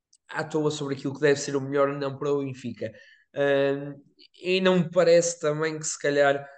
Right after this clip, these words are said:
ah, embora já o tenha dito que se calhar parecia-me que a linha, a linha cinco podia funcionar bem,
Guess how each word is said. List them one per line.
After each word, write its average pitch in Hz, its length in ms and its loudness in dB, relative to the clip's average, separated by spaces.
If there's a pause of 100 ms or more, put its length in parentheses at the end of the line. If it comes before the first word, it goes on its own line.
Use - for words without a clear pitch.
(140)
ah, 113 260 -6
embora 147 420 4
já 156 140 6
o 156 80 4
tenha 151 260 0
dito 151 340 -6
que - 80 -10
se - 80 -6
calhar 143 300 4
parecia-me 139 480 -2
que 143 100 -2
a - 20 2
linha, 139 340 2
a 131 200 0
linha 139 200 0
cinco 131 240 -10
podia 135 220 -2
funcionar 135 500 -2
bem, 127 340 -2